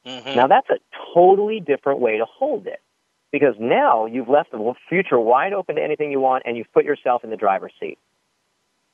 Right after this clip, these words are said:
Speaker 1: Very good. Now, you know, I wanted to mention a question, um, about how you got started, and what,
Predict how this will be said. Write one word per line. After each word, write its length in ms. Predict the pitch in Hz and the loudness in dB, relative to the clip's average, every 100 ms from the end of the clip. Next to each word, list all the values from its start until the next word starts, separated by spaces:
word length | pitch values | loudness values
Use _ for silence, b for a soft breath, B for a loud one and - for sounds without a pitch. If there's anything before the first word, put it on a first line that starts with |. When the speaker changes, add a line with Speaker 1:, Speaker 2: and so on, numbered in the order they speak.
| _ _ _ _ - - - | _ _ _ _ -20 -20 -12
Speaker 1:
Very 240 | 123 120 | -6 -6
good. 240 | 104 98 92 _ b b b 151 | -6 -10 -10 _ b b b 0
Now, 120 | 139 | 2
you 160 | 139 | 2
know, 80 | 156 | 2
I 20 | 139 | 2
wanted 320 | 160 180 104 | 2 0 -2
to 100 | 147 | -4
mention 360 | 151 165 139 | -4 -4 -6
a 60 | 110 | -8
question, 580 | - - 120 - 117 110 B B B B - | -6 -4 -4 -4 -8 -8 B B B B 0
um, 280 | 127 113 117 | 4 4 2
about 300 | 123 123 117 | 0 4 4
how 180 | - 180 | 4 2
you 160 | 185 160 | 2 0
got 220 | 139 107 | 0 0
started, 600 | - - 123 151 95 92 - B B B - | -4 0 2 4 0 -8 -14 B B B 0
and 360 | 175 165 143 | 2 2 2
what, 200 | 196 247 | 0 0